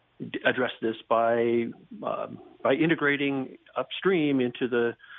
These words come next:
uh, petroleum refining business.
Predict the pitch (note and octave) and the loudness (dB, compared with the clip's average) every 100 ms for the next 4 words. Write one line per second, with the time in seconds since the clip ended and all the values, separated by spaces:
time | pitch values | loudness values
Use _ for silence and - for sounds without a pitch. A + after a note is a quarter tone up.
0 | - - _ - - B1 - - - B2+ | -20 -20 _ -4 0 0 -2 -8 -4 0
1 | - B2+ A#2+ A#2 C3 D3+ E3 G2 - - | 2 2 2 2 2 2 0 -4 -10 -18
2 | - - _ - G#2+ - | -20 -20 _ -4 -4 -6